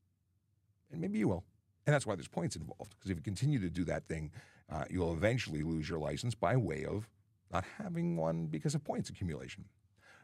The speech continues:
Or your insurance will become so high that you won't be able to afford to drive. Either way, easiest way to avoid paying money or losing your license is to drive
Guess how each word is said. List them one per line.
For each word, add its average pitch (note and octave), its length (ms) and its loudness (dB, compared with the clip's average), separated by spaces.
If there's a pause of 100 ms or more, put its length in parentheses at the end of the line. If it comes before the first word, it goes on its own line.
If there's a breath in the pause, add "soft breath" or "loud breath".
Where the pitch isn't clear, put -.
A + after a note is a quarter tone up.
Or D#3+ 140 6
your A#2+ 160 6
insurance G#2+ 360 6
will F#2+ 80 0
become F2 200 0
so F2+ 140 0
high D#2+ 200 0
that D#2+ 160 -4
you E2+ 120 -2
won't D#2+ 180 -2
be E2 80 -2
able D#2 180 -4
to - 140 -6
afford - 380 0
to D2+ 60 -6
drive. C2+ 360 -6 (480 soft breath)
Either F#3+ 320 8
way, B2 380 8 (840)
easiest F2+ 380 4
way G#2+ 80 6
to G#2+ 140 6
avoid G2 260 2
paying A#2 260 4
money B2+ 220 4
or A2+ 80 4
losing A#2 240 4
your A2 80 4
license D3+ 360 4
is D3 100 -2
to D#3+ 60 2
drive D3+ 380 2